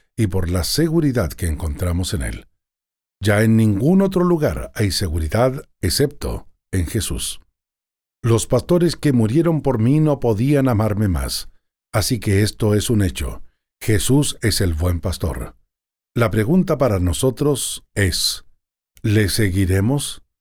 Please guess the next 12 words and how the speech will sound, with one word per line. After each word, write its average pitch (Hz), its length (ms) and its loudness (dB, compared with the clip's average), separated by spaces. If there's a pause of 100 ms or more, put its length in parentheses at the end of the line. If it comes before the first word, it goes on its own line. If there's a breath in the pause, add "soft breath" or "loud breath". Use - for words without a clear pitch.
(420)
Tal 117 180 2
vez 160 340 0
escucharemos 98 840 0
decir, 143 420 -2 (920)
"Recuerdo 147 720 0
que 123 140 0
en 92 120 2
su 151 220 -2
cuidado 127 500 2
nada 120 480 2
me 117 140 0
faltaba. - 640 -6